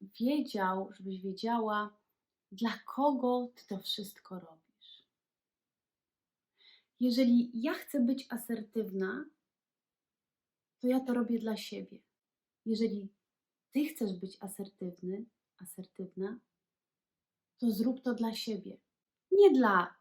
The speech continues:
żony, partnera, partnerki,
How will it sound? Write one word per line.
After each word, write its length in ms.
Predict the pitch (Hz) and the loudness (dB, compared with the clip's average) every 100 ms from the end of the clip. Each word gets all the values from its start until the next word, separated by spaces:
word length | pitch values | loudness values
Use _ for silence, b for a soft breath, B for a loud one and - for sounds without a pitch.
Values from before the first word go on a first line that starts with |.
| - | -12
żony, 840 | 190 233 226 226 220 214 214 208 - - | 0 4 4 4 2 0 -2 -6 -12 -8
partnera, 920 | 190 185 - 208 208 208 196 190 190 | -6 -6 -4 -2 0 0 0 -2 -4
partnerki, 1000 | - 180 - - 202 202 196 - 190 190 | -10 -14 -12 -4 -4 -4 -8 -10 -4 -4